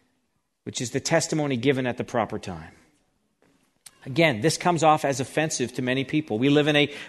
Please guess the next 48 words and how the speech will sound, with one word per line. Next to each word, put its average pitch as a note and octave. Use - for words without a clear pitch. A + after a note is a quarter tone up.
pluralistic D#3
society. D#3
We C#3
live D#3
around E3
people E3
who B2
come D3
from D3+
different D#3+
cultures, E3+
who E3+
have D#3+
different E3
ideas. E3
There's B2+
much E3
that's G3
good A#3
about B2
that. E2+
A -
lot D3+
of F#3
ways G3
our E3+
lives E3
are F3
enhanced E3+
by B2+
broadening D3+
our E3+
perspective, E3
being D#3
exposed E3+
to C3
different D3
traditions D#3
or C3
traditions D#3
other D#3
than D3
our B2
own. A#2
We C3
ought D#3
to G3+
respect E3+